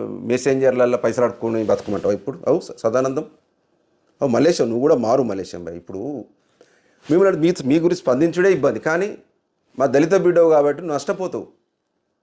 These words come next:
హండ్రెడ్ పర్సెంట్ ఎప్పుడు ప్రభుత్వాలు, అధికారాలు సేమ్ ఉండవు. దళితులను ఎవ్వరైనా వాడుకొని వదిలిపెడతారు. దళితుల్ని దళితులతో తిట్టిపిస్తారు,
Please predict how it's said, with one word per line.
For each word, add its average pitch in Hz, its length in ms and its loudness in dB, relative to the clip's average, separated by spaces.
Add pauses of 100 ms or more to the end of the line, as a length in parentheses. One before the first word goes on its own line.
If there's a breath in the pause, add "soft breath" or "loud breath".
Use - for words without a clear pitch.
(180)
హండ్రెడ్ 165 280 0
పర్సెంట్ 170 280 -2
ఎప్పుడు 175 400 0
ప్రభుత్వాలు, 160 640 2
అధికారాలు 147 500 2
సేమ్ 139 240 -2
ఉండవు. 123 240 -2 (920)
దళితులను 175 640 2
ఎవ్వరైనా 175 580 0
వాడుకొని 156 400 2
వదిలిపెడతారు. 143 520 -2 (280)
దళితుల్ని 147 380 2
దళితులతో 143 460 0
తిట్టిపిస్తారు, 180 640 -6